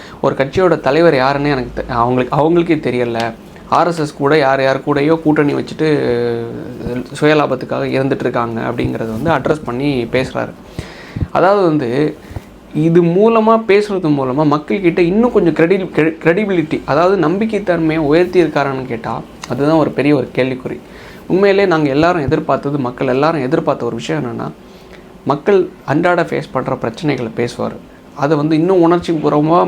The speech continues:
மக்கள்கிட்ட கொண்டு போய் சேர்ப்பாரு. ஏன்னா, எல்லா-, யார் யாரோ பேசுறதை தாண்டி, சீமான் அவர்கள் எல்லாம் already இருக்கிறவங்க, எக்ஸிஸ்டிங்கா கிரவுண்ட்ல விளையாண்டுட்டு இருக்க பிளேயர்ஸ். அஹ், டி எம் கேவா இருந்தாலும் சரி, ஏ டி எம் கே, பி ஜே பி எல்லாரும் எக்ஸிஸ்டிங்கா இருக்காங்க.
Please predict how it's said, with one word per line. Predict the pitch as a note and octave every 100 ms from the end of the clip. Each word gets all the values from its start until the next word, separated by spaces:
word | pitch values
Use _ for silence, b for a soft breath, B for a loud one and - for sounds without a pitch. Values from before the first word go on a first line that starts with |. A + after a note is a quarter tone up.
| D3
மக்கள்கிட்ட | D#3 E3 D3+ C#3+
கொண்டு | C#3 B2+
போய் | C3
சேர்ப்பாரு. | C3 C3+ A#2 - B B B -
ஏன்னா, | D#3+ D#3 C#3+ E3 F3 - B B B -
எல்லா-, | C3+ D#3+ F3+ -
யார் | C3+ D#3 G3+
யாரோ | G#3 G3 G#3 G#3+ G#3
பேசுறதை | F3+ F3 D#3+ C3 A#2+
தாண்டி, | A#2+ B2 B2
சீமான் | - G3 G#3+ F#3+
அவர்கள் | F3 E3+ E3
எல்லாம் | E3 F#3 E3
already | F#3 G#3 F#3
இருக்கிறவங்க, | G3 A3 G3+ E3 C#3
எக்ஸிஸ்டிங்கா | C3 - F#3 - F3+ F#3 F#3+
கிரவுண்ட்ல | D#3+ F3 F#3+ C#3+
விளையாண்டுட்டு | E3 G3 F3+
இருக்க | D#3 C#3
பிளேயர்ஸ். | - C#3+ C#3+ - - B B B B B -
அஹ், | - C3+ C3 B2+
டி | D3+
எம் | E3
கேவா | D3+ C#3+
இருந்தாலும் | C#3 C3 C3+
சரி, | C#3 D3
ஏ | C#3+
டி | D#3
எம் | D#3+
கே, | D3 C#3+
பி | C#3+
ஜே | D#3 D#3
பி | C#3+
எல்லாரும் | C3+ E3 D3+
எக்ஸிஸ்டிங்கா | D3+ F3 F#3+ F#3
இருக்காங்க. | D#3+ C#3+ E3 -